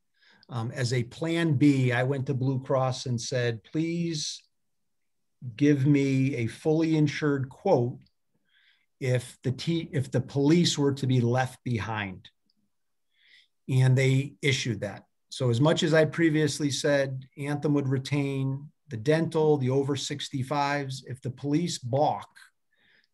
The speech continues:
then we could leave those forty officers behind. Now, we wouldn't take the risk on forty employees, I E converting that to a fully insured environment.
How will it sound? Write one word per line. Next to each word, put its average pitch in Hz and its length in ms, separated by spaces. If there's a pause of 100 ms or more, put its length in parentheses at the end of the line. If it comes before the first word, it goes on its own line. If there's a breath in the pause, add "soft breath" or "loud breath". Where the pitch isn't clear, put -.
then 127 160
we 135 140
could 151 340
leave 147 480
those 135 240
forty 143 440
officers 135 600
behind. 139 520
Now, 127 120
we 127 140
wouldn't 151 520
take 180 300
the 180 80
risk 170 540 (440 soft breath)
on 123 140
forty 147 400
employees, 131 640
I 135 220
E 139 460 (340)
converting 139 500
that 139 220
to 139 140
a 131 40
fully 139 400
insured 135 420
environment. 139 600